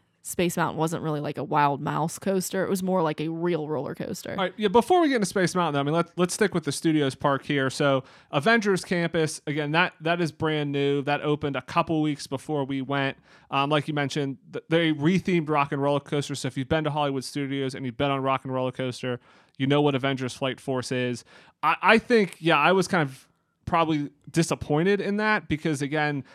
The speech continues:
Speaker 2: they added some scenes, but you go through it so
Speaker 1: Mm-hmm.
Speaker 2: quickly, it's hard to see anything. The other attraction they have there is Web Slingers, which is an exact copy of the Web Slingers attraction from Disney California
Speaker 1: <laughs>
Speaker 2: Adventure.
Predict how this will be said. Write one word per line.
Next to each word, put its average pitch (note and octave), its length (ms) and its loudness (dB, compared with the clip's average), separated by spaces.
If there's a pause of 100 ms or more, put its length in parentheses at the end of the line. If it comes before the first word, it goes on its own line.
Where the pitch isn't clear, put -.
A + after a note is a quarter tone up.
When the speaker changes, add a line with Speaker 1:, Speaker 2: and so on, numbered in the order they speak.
Speaker 2:
they D3 120 -2
added F3+ 320 2
some D3+ 160 -4
scenes, D#3 460 -4
but C#3+ 320 -4
you D3 120 -6
go D3 200 0
through D#3+ 220 -2
it D#3 100 -8
so D3 120 -2
Speaker 1:
Mm-hmm. B2+ 100 -8
Speaker 2:
quickly, F#3 400 0
it's - 180 -10
hard D3+ 180 0
to B2 80 -4
see C#3+ 240 -4
anything. E3 500 -4 (440)
The F3 120 2
other G#3+ 240 4
attraction F3+ 480 0
they E3 140 0
have D#3 300 0
there D3+ 300 2
is C3 540 -2
Web D3 280 2
Slingers, F#3 500 -2
which C#3 180 -2
is C3 240 0
an C3 120 -6
exact C3+ 380 -4
copy C#3 420 -2
of B2+ 340 0 (360)
the C3 80 -2
Web C#3+ 220 2
Slingers C#3 360 -4
attraction C3+ 720 -4 (260)
from C3+ 420 -2
Disney C#3+ 260 -2
California C3+ 540 0
Speaker 1:
<laughs> - 0 -
Speaker 2:
Adventure. D#3 540 0